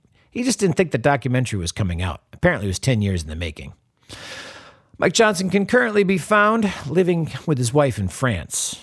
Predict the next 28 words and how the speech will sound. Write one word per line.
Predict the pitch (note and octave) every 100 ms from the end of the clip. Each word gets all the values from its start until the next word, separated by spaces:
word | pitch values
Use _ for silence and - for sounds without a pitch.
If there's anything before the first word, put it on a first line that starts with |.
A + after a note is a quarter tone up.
| - _ _
As | D3 D#3 -
for | C#3 C3 B2+ -
bass | C#3+ C#3+
player | - C3+ A2+
Van | G#2+ G2
Conner, | A2 F#3 E3+ D3 C#3+ C#3+
he | C#3+
tragically | - C#3+ C3 A#2 A#2+
passed | G#2+ A#2 G#2+ -
away | G#2 G2 F#2 F2+ _ _ _ -
January | C3+ B2 G#2+
seventeenth, | G#2 A2+ G2 F#2 - G#2 F#2+
two | - A#2+
thousand | A2+ G2+ F2+ F2+
twenty-three, | G#2 E2+ F2 A2+ A2+ G#2 G2+ - _ _
from | - A2
an | G#2+
extended | F#2+ - - B2 A2+ G#2+
illness | A2 G2+ G#2+ - - - _ _ - - -
that | -
resulted | G2+ G2 G2 -
in | D#2+ D#2+
pneumonia. | D2 C2+ - B1 - _ _ _ - - - -
Rest | -
in | C#3 G#2
peace. | F#2+ F2 - - - _ _
Carry | - A2+ -
on. | - -